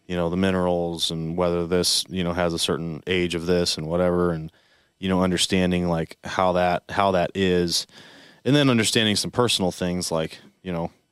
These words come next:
our personal revelation on why, you know, we think that there would be a creator and stuff like that, but none of it's gonna bring you to a hundred percent. That's the thing. It's like, so there is an element of faith that's always involved in believing in anything like that. <clears throat> Um,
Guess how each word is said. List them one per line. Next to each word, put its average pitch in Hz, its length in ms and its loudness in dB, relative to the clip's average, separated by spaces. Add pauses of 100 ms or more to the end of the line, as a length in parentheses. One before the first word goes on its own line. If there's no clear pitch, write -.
(240)
our 98 160 2
personal 107 420 2
revelation 87 560 2
on 82 180 2
why, 87 300 2
you 82 220 -4
know, 85 100 -2
we 85 140 -2
think 90 240 -2
that - 100 -20
there 82 240 -2
would 82 240 -6
be 82 140 -2
a - 20 -4
creator 85 340 -2
and 82 80 -2
stuff - 220 -4
like 82 140 -2
that, 85 180 2
but 85 160 2
none 110 180 2
of 113 120 2
it's - 160 -2
gonna 92 160 0
bring 92 200 0
you 87 60 0
to 82 160 -2
a - 40 0
hundred 85 160 0
percent. - 520 -2
That's 87 200 -2
the 80 80 -6
thing. 71 280 -4
It's 82 220 -8
like, 80 160 0
so 85 260 0
there 92 160 2
is 104 140 4
an 90 80 2
element 87 320 2
of - 60 -8
faith 85 260 0
that's - 160 -6
always 85 220 2
involved 80 500 -2
in 80 60 -8
believing 87 360 0
in 67 80 -6
anything 71 460 -8
like 82 180 -4
that. 80 240 -2 (280)
<clears throat> 240 100 -10 (640)
Um, 95 440 2